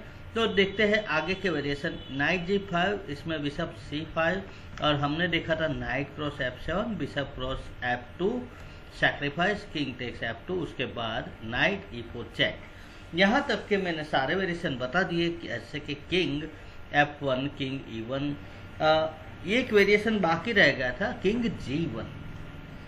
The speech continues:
King जी वन काफ़ी हद से, अ, मतलब attacking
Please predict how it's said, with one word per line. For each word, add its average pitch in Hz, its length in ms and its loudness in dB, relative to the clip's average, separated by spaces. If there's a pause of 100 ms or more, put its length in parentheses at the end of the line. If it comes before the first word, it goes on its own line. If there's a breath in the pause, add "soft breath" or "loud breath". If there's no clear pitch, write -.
(420)
King 262 240 6
जी 208 140 4
वन 277 220 4 (440)
काफ़ी 190 400 2 (1000)
हद 175 160 4
से, 214 400 0 (1400)
अ, 143 80 -8 (480)
मतलब 220 400 0
attacking 196 520 6